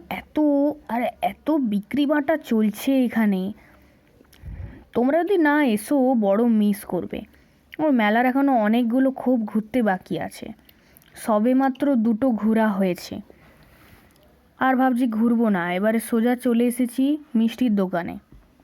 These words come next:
মিষ্টির দোকানে এসে আইসক্রিম দেখে আগে লোভ লাগছে, ভাবলাম একটা নেব। যা দাম, তবু একটা নিয়েই নেব। যাই হোক, অবশেষে এত ভিড়ের মধ্যে থেকে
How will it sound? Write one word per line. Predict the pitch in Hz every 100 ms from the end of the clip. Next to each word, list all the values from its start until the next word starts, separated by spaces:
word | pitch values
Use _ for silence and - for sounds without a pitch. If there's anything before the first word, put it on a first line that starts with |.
| _ _ _ - - _ _ 240
মিষ্টির | 233 240 262 240
দোকানে | 233 247 240 233
এসে | - 247 254 262 _ - - - - - - 214
আইসক্রিম | 202 - 254 233 214
দেখে | 214 240 220
আগে | 214 202
লোভ | 196 208 208
লাগছে, | 196 - 190
ভাবলাম | 185 180 185 190 185
একটা | - 190 180
নেব। | 175 185 - _ _ _ _ _ _ _ _ _ _ _ -
যা | 233 240 247
দাম, | 190 185 202 254 196 - -
তবু | 240 277
একটা | 269 262
নিয়েই | 233 240 254 254
নেব। | 240 233 254 _ _ _ _ _ _ _ _ -
যাই | 220 214
হোক, | 214 233 - - - - - - - - -
অবশেষে | 220 226 233 247
এত | 220 220
ভিড়ের | 240 208 226 240 247 226 233
মধ্যে | 208 202 202 233
থেকে | 233 214